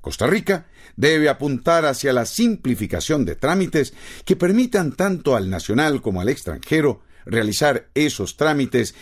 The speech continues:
y darle seguimiento en el menor tiempo posible y con un costo razonable.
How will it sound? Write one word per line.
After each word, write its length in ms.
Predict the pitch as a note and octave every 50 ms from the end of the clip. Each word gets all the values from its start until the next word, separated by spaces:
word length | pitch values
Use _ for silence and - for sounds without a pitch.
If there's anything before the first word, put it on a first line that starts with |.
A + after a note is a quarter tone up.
| - - -
y 120 | - F3
darle 340 | D#3+ G#3 G#3+ G3 F3 D#3 C3+
seguimiento 640 | - - G2+ F#2 G2+ G2+ B2 D3+ D3+ C#3 B2 - B2+
en 80 | A2
el 160 | G2+ G2 F2 D#2
menor 320 | D#2+ F2 B2 C3+ C3 -
tiempo 380 | - C3 C3+ B2 - - - -
posible 560 | - - - G3 A3 G3+ G3 F#3 D3 - - - - - - -
y 120 | - F3 E3
con 200 | - C#3 A#2+ C#3
un 140 | D3+ C3 G2+
costo 380 | - - A#2 G#2+ - - G2+
razonable. 760 | F2 F2 E2 - - D#2+ D2+ C2+ - - - - - - _